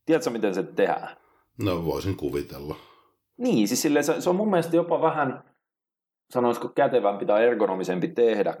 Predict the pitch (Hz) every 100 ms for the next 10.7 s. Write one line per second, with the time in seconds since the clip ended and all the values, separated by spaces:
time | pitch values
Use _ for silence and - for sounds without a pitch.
0 | - 90 - - - 113 110 - 82 82
1 | 87 95 98 117 127 120 - 120 - 170
2 | 139 107 98 101 143 139 90 85 - -
3 | 101 90 90 92 85 80 80 82 71 -
4 | _ _ _ _ _ _ - 110 151 135
5 | - - 95 95 110 - - 87 85 90
6 | 90 90 92 98 95 85 85 82 120 -
7 | 110 90 85 82 87 80 78 80 78 78
8 | - 160 160 - _ _ _ _ - -
9 | - - 117 104 95 95 - - - -
10 | 131 131 113 104 120 117